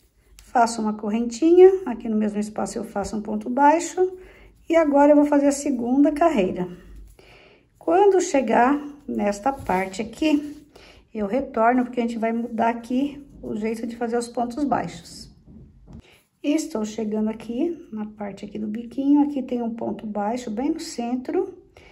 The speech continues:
e tem um ponto antes, um ponto depois. Aqui no ponto antes, eu vou fazer dois pontos baixos. No ponto central, eu vou fazer três pontos baixos.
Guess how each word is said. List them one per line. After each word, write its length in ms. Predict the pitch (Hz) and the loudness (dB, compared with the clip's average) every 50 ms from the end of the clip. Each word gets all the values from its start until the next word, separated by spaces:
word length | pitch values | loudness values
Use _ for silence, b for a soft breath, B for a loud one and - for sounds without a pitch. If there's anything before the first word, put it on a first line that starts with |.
| b b b b b b b b b b - | b b b b b b b b b b -10
e 100 | 262 285 | -10 -10
tem 560 | - - - 247 247 269 285 294 294 - - | -8 0 2 4 6 6 6 4 2 0 -4
um 160 | - 240 240 226 | -8 -8 -8 -6
ponto 380 | 220 226 214 214 214 285 277 | -4 -4 -4 -4 0 2 4
antes, 280 | 294 320 339 339 339 - | 4 6 6 6 4 4
um 180 | 330 320 294 | 2 0 2
ponto 280 | - 311 311 294 294 311 | 2 2 2 2 0 -2
depois. 520 | 330 339 339 - - 240 - - - - | -4 -4 -4 -2 -2 -2 -2 -2 -2 -4
Aqui 260 | - 233 247 - - 294 | -4 -4 -4 2 4 6
no 160 | 294 403 427 | 6 6 6
ponto 720 | - - - - - - 226 214 202 - - - 214 220 | 2 -2 -10 -4 0 0 2 2 0 -2 -4 -4 0 2
antes, 400 | 247 247 240 226 - - 196 190 | 4 4 4 4 0 -2 -6 -8
eu 80 | 196 | -6
vou 80 | 202 202 | -8 -8
fazer 280 | 196 - 202 202 208 190 | -8 -10 -10 -10 -10 -12
dois 520 | - 185 196 190 190 202 208 233 254 - | -10 -8 -6 -4 -2 -2 -2 -2 -2 -4
pontos 500 | - - - 277 285 285 285 302 302 294 | -6 -4 0 2 4 4 4 2 0 0
baixos. 800 | 247 208 190 196 214 185 - - - - - - - - - - _ _ _ _ _ _ _ _ _ _ _ _ _ _ _ _ _ _ _ _ _ _ _ _ _ _ _ _ _ _ _ _ _ b b b b b b b b b b b _ - | 2 2 2 0 0 -4 -8 -10 -14 -16 -14 -14 -14 -16 -18 -20 _ _ _ _ _ _ _ _ _ _ _ _ _ _ _ _ _ _ _ _ _ _ _ _ _ _ _ _ _ _ _ _ _ b b b b b b b b b b b _ 0
No 260 | 269 320 392 - - - | 2 2 2 2 2 0
ponto 300 | 240 220 208 208 - - | 0 0 0 0 -2 -4
central, 480 | - 208 208 202 - - 277 262 247 | -6 -4 -4 -4 -2 2 6 6 6
eu 80 | 233 220 | 6 4
vou 80 | 220 | 2
fazer 260 | 214 - 226 220 240 240 - - - - | -2 -4 -4 -2 -4 -4 -4 -8 -12 -6
três 500 | - 240 233 214 214 220 240 277 294 - | -2 0 2 4 4 4 2 2 0 -2
pontos 420 | - - 311 311 311 311 320 302 | -2 -2 0 0 0 0 -2 -2
baixos. 800 | 262 214 220 202 190 185 180 - - - 202 - - - - | 0 2 2 2 2 0 -4 -8 -10 -12 -12 -12 -12 -14 -16